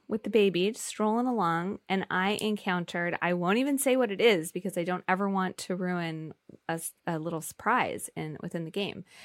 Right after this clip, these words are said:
But I encountered a, a species that I've never seen before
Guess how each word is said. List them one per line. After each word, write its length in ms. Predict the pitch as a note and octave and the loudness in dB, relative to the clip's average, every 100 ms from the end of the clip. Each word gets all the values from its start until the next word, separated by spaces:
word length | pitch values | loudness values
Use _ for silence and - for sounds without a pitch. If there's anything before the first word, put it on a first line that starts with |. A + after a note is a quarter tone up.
| - - | -20 0
But 120 | G3 | 6
I 120 | G#3 | 8
encountered 880 | C#4 D4+ - D#4+ D#4 C#4 A#3 G#3+ A3+ _ _ _ _ _ _ _ _ | 8 4 2 2 2 4 4 4 0 _ _ _ _ _ _ _ _
a, 480 | G3+ G3 F#3+ G3 F#3+ - | 4 6 6 4 0 0
a 80 | G#3+ | 0
species 840 | - B3 C4 - E3 G3 - - - _ _ _ G#3 | 2 2 2 2 0 0 -2 -8 -14 _ _ _ 2
that 180 | G#3+ | 6
I've 160 | G#3 G#3 | 8 6
never 320 | G3 F#3+ G3 | 4 2 2
seen 240 | G#3 F#3 A#3 | 0 -2 -2
before 440 | F#3+ - - - | -4 -6 -8 -10